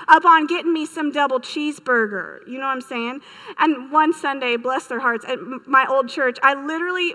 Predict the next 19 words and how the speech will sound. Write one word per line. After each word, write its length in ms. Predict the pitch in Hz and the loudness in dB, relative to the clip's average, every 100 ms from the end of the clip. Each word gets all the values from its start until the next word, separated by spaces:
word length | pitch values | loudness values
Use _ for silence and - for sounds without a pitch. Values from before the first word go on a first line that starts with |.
| - | -6
the 100 | 285 | -8
craving 480 | - 311 302 339 339 | -6 -2 -2 -2 -6
was 120 | 285 | -8
so 220 | - 294 | -4 -4
strong, 380 | 294 - 285 277 | -4 0 0 2
I 100 | 254 | -4
stopped 520 | - - 262 294 - | -8 2 4 4 2
mid-sermon 680 | 302 277 - 247 240 226 214 | -6 -8 -8 -6 -6 -4 -6
and 160 | 226 226 | -8 -8
said, 400 | - 226 220 220 - - - - | -6 -6 -6 -10 -18 -20 -20 -12
"Oh 160 | 262 269 | -10 -6
my 260 | 247 233 | -4 -4
word, 400 | 214 214 202 202 | -4 -4 -4 -2
<laughs> 920 | 302 - - - - - - - - - | -2 -4 -16 -20 -20 -20 -12 -10 -8 2
I 160 | 392 | 2
need 220 | 392 427 427 | 4 4 4
a 100 | 427 | 6
double 280 | 415 415 427 | 6 8 4
cheeseburger." 760 | 453 480 480 453 415 349 285 | 4 4 6 6 8 6 2